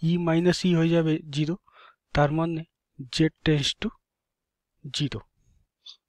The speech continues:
তাহলে আমরা যদি লিমিট চেঞ্জ করি,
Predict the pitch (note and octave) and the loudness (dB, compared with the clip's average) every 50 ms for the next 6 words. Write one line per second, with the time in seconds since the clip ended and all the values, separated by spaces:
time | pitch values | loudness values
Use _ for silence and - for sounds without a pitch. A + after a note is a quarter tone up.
0 | _ - - D3+ E3 F#3 F3 D3+ D#3+ - _ _ _ - D3 D3 D#3 E3+ F3 E3 | _ -2 0 2 2 2 2 0 -6 -10 _ _ _ -10 -6 -2 0 0 0 0
1 | E3 E3+ E3 F#3 D#3 C#3+ C#3+ C#3+ D#3+ F3 _ - - - D3 C#3+ D3 - - F#3+ | 0 2 2 2 2 2 0 0 -2 -4 _ -4 -2 -2 -2 -2 -4 -2 -2 -2
2 | E3+ D#3+ | -2 -2